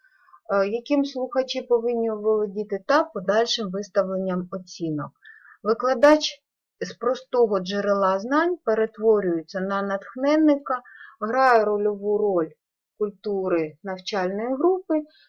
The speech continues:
зв'язуючись зі слухачами як в індивідуальному порядку, так і працюючи з ними в груповому напрямку. Серед основних принципів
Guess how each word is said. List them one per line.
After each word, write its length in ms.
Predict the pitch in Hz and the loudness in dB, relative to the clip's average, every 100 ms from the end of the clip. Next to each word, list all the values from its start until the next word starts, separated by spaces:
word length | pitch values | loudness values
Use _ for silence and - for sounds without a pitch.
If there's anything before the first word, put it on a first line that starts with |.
| _ | _
зв'язуючись 720 | 226 262 285 262 254 - 247 | 2 4 4 2 -4 -4 -6
зі 100 | 220 | -4
слухачами 760 | 226 233 226 220 214 233 220 208 | -2 -2 -2 -4 -2 -2 -2 -4
як 260 | 202 208 190 | -2 -4 -4
в 40 | |
індивідуальному 920 | 190 196 220 240 240 320 370 339 285 269 | -8 -2 -2 0 2 2 2 2 2 0
порядку, 480 | 254 254 262 - | 0 0 -2 -4
так 300 | 233 - 330 359 | -4 2 2 0
і 120 | 233 | -6
працюючи 760 | - 190 185 254 262 262 - 190 | -4 -6 -6 -8 -8 -6 -6 -6
з 80 | |
ними 340 | 185 214 233 226 - _ _ - | -6 -6 -6 -8 -12 _ _ -10
в 80 | |
груповому 920 | 180 214 247 - 170 165 214 214 202 - _ | -6 -4 -6 -4 -4 -2 -2 -2 -4 -8 _
напрямку. 800 | 180 170 156 151 143 139 - 143 - _ _ _ - - _ _ _ _ _ _ | -4 -2 -2 -6 -6 -8 -12 -16 -18 _ _ _ -20 -20 _ _ _ _ _ _
Серед 380 | - 247 277 320 311 - - - | -10 2 4 4 2 -8 -8 -2
основних 720 | - - 294 311 311 320 - | 0 2 6 8 8 6 0
принципів 720 | 302 302 285 285 277 - 269 | 2 4 4 0 -6 -4 -4